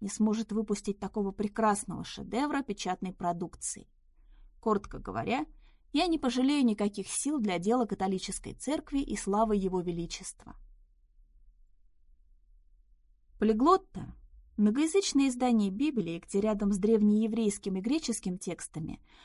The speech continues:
помещен их перевод на несколько других, в том числе современных языков.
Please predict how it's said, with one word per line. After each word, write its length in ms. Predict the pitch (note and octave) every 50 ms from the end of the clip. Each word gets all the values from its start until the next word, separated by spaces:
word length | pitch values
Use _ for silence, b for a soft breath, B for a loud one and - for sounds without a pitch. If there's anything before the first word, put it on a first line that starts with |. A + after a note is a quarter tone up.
| b -
помещен 440 | - A3 A#3+ C#4+ C#4 - F4+ F4+ E4
их 120 | - -
перевод 360 | - C4+ C4 C4 D4 D4+ D4+
на 80 | C4+ B3
несколько 460 | A#3+ C4 C#4 - - B3+ B3 - B3+
других, 460 | A3 C4 C4+ A#3+ A3 A#3 G3 E3 -
в 60 | -
том 160 | - G3+ G3+ G3+
числе 320 | - - - A3 A3 G3+
современных 640 | G3+ - G3+ G#3+ A#3+ B3 B3+ C4+ B3 G#3 E3+ F3 -
языков. 580 | - - D#3 - E3 D#3 - - B2 - -